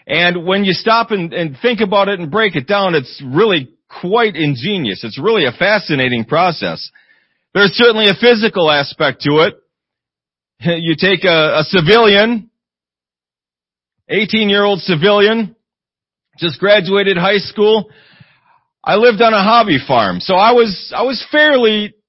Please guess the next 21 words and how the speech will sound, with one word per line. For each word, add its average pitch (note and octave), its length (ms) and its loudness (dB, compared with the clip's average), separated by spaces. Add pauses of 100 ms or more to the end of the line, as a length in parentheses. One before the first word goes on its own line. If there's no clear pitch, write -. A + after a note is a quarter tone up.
(480)
you F#3 140 -8
know, F3 80 0
I F#3+ 140 2
kept G#3 300 -2
busy. C#3+ 460 -2 (340)
I D#3+ 120 -4
was, F#3 260 -4
I F#3+ 60 0
was G3+ 220 -2
fairly G#3 340 0
active. E3+ 400 -2 (520)
Uh, D3 260 0
people A3+ 320 -4
coming A#3 300 0
in A3 180 -2
today, G3 520 2 (2250)
not G3 280 0
so G#3 260 2
active. F3+ 480 2 (560)
<laughs> - 140 -6 (3500)
Uh, C#3 360 -8